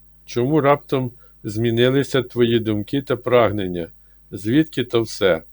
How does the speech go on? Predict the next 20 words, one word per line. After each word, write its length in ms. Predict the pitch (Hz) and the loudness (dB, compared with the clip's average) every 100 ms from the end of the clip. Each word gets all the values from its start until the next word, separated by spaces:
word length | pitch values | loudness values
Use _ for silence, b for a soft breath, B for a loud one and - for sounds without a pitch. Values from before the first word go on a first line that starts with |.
| _ _ _ _ _ _ B B B B B _ | _ _ _ _ _ _ B B B B B _
Культова 580 | 151 165 - 139 131 123 | -2 0 0 4 4 4
ідентичність 840 | 117 120 117 127 156 - 117 92 | 2 2 2 0 -2 -2 -4 -2
завжди 380 | 104 101 104 143 | 0 0 0 -2
формується 720 | - 117 110 123 135 127 107 | 0 -2 0 0 -2 -2 -6
швидко 540 | - 113 131 127 127 120 | -4 0 0 -2 -4 -2
і 180 | 117 | -2
неочікувано. 1000 | 117 117 117 113 113 - 101 90 87 80 - _ b b b b _ | -2 0 0 -2 -4 -4 -4 -4 -6 -8 -14 _ b b b b _
Вона 340 | 104 117 143 | -4 0 0
не 140 | 156 147 | 0 0
переплітається 1040 | 135 127 123 - 117 - 135 143 - 123 | 2 2 2 0 -2 2 2 2 0 -4
з 100 | 104 | 0
нашою 500 | 120 127 - 123 117 | 0 0 0 0 0
істинною 760 | 117 123 - 127 120 120 117 - | 0 -6 -6 -6 0 0 0 0
ідентичністю, 1040 | 113 113 113 - 107 - 98 90 - 90 - b b b b 107 | -2 -2 -2 0 -2 -2 -8 -12 -10 -12 -12 b b b b -2
бо 160 | 117 | 0
ця 360 | 120 147 143 139 | 2 4 4 2
інтеграція 960 | 131 123 123 107 123 131 131 127 120 110 | -4 -4 0 4 8 8 6 2 4 2
у 140 | 107 | -2
справжній 600 | - - 135 135 123 113 | -8 2 4 4 2 -4
спільноті 760 | - 107 104 117 135 - 123 | -4 -8 -4 -2 -2 0 -2